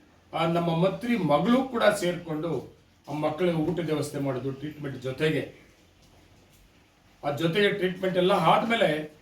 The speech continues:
ಅವ್ರು ಊಟ ಕೊಡಿಸಿ ಈಗ ಒಂದು ಬಸ್, ಸಪರೇಟ್ ಒಂದು ಬಸ್ಸನ್ನು ಮಾಡಿ ಅವ್ರನ್ನು ಕೂಡ ಈಗ ಕಳಿಸ್ಕೊಟ್ಟಿದ್ದಾರೆ. ಎರಡು ಕಡೆ, ಕಡೆ, ಕಡೆಯಿಂದ ಹೊನ್ನಾವರದಿಂದ ಮಕ್ಕಳು ಒಂದ್ ಕಡೆ ಬರ್ತಾ ಇದ್ದಾರೆ ಬಸ್ಸಲ್ಲಿ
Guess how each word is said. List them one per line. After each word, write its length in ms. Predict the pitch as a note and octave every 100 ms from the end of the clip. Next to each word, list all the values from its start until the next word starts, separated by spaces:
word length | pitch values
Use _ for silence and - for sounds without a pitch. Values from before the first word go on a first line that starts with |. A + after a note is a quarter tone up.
| _ _
ಅವ್ರು 180 | - D#3
ಊಟ 200 | F3 A#3 A#3+ -
ಕೊಡಿಸಿ 600 | F#3+ F3 G#3 E3+ A#2+ - - _ - -
ಈಗ 180 | F3 F3+
ಒಂದು 380 | F#3 F3 F3 E3+ -
ಬಸ್, 420 | F#3 G#3+ - B3 -
ಸಪರೇಟ್ 420 | E3+ - G#3+ G3+
ಒಂದು 200 | F#3 F3
ಬಸ್ಸನ್ನು 460 | D3 E3 A3 G#3+
ಮಾಡಿ 420 | F3+ E3 F3+ C#3 - - - -
ಅವ್ರನ್ನು 260 | D3 E3+ E3+
ಕೂಡ 160 | E3+ F#3+ G#3+ - - -
ಈಗ 160 | C#3+ D#3
ಕಳಿಸ್ಕೊಟ್ಟಿದ್ದಾರೆ. 960 | D3+ D3+ D#3 - C#3 B2 A2+ G2 - _ _ _ _ _ -
ಎರಡು 280 | A#2+ F3 A3
ಕಡೆ, 260 | G#3+ G#3 G3
ಕಡೆ, 440 | F3 E3 D#3 D3+
ಕಡೆಯಿಂದ 340 | D#3 D#3 C#3
ಹೊನ್ನಾವರದಿಂದ 680 | C3 C#3 D#3+ E3+ E3 E3 E3 E3 D#3+ D3 - - _ -
ಮಕ್ಕಳು 240 | D3+ E3+ E3
ಒಂದ್ 120 | E3
ಕಡೆ 140 | F3 E3+
ಬರ್ತಾ 300 | E3 - E3+
ಇದ್ದಾರೆ 200 | F3 F3
ಬಸ್ಸಲ್ಲಿ 380 | E3+ F3 F#3 -